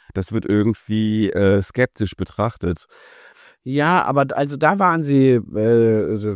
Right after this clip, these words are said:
Speaker 2: total kulant. Also ich bin unmöglich rumgelaufen
Speaker 1: Okay.
Speaker 2: teilweise und hab mich ja schwerst verkleidet. Das hab ich ja auch schon, schon erzählt. Aber das ist, ähm, das war nicht
Speaker 1: Ja.
Speaker 2: so das Thema. Also da wurde ich auch immer frei gel-, also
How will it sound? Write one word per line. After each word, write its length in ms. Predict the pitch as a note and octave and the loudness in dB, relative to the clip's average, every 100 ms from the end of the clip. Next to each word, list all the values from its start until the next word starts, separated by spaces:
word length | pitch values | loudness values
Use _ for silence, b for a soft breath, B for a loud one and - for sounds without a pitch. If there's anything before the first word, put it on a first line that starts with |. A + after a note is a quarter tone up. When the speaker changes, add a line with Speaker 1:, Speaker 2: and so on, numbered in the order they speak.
| - | -8
Speaker 2:
total 320 | A2+ A2 B2+ | -6 -2 -2
kulant. 540 | - C#3 G2+ F#2 F2+ | 0 -2 0 -2 -4
Also 160 | F#2 F#2+ | -6 -6
ich 100 | - | -6
bin 160 | G2+ | -6
unmöglich 600 | G2 A2+ A2+ B2+ - D3 | -4 -2 0 -2 -4 -6
rumgelaufen 580 | B2 A#2 A#2 E2+ F2 G#2+ | -4 -4 -2 -4 -6 -6
Speaker 1:
Okay. 100 | F#2 | -4
Speaker 2:
teilweise 440 | F2+ F#2 F#2 F#2 F#2+ | -2 0 0 0 -4
und 120 | F#2 | -8
hab 80 | F#2+ | -8
mich 140 | F2+ | -6
ja 100 | F#2 | -6
schwerst 320 | - F2+ G2 | -6 -6 -6
verkleidet. 600 | G#2+ - F#2 G2 A#2+ F#2 | -8 -6 -4 -2 -2 -6
Das 120 | F#2 | -8
hab 100 | G2+ | -8
ich 80 | F#2 | -8
ja 120 | G2 | -6
auch 60 | D#2+ | -6
schon, 280 | - G2 F#2 b b b b _ | -6 -6 -6 b b b b _
schon 160 | - G2 | -4 -4
erzählt. 380 | E2+ A2+ B2+ D2+ | -2 0 0 0
Aber 160 | G#2 | 0
das 140 | G2+ G2+ | 0 -2
ist, 240 | A2 - | -2 -2
ähm, 360 | F2+ A2 G#2+ G2+ B B - | 0 2 2 0 B B -2
das 260 | C3+ - | 0 2
war 120 | E3 | 2
nicht 180 | D#3 D3 | 4 4
Speaker 1:
Ja. 140 | G#2+ G2 | 4 4
Speaker 2:
so 140 | D#3 | 0
das 220 | D3+ - | -2 -4
Thema. 680 | - G#2+ G#2+ F#2+ F2+ D#2 D#2+ | -4 -2 0 0 -2 -4 -6
Also 180 | D2 F#2+ | -6 -4
da 280 | F#2 G2 G#2 | -2 -2 -2
wurde 180 | A#2 | -4
ich 120 | A#2 - | -4 -4
auch 100 | A2 | -4
immer 180 | A#2 | -4
frei 420 | A2+ - F#2+ G#2 A#2 - _ _ _ _ _ _ _ C#3 | -4 -4 -2 0 -2 -10 _ _ _ _ _ _ _ -6
gel-, 180 | G#2+ - | -6 -4
also 180 | F2+ | -8